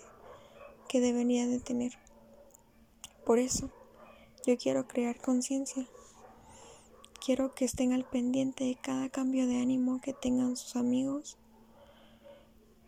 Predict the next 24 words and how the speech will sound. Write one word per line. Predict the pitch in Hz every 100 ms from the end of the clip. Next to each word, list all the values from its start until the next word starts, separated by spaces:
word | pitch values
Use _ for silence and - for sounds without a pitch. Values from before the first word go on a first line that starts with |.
| - -
sus | - 254 -
hijos | 262 262 254 247 269 - - - - - - - - _ - - - - -
o | - 247
cualquier | - 247 - -
persona | 262 254 262 254 254
cercana. | - - 262 262 262 - - - - - - - - - _ - - _ - - - - - - -
Que | -
le | 269
pregunten, | 262 247 247 269 285 269 262 262 262 - -
que | - 247
les | 247 247 247 254
hagan | 262 262
saber | 254 240 247
que | -
no | 254 254
están | - - -
solos, | - 269 262 269 - - -
que | 247 247
siempre | - 247 -
habrá | 247 247 247
alguien | 254 254
dispuesto | 254 - - 254 - -
a |
ayudarles, | 254 254 254 294 277 - -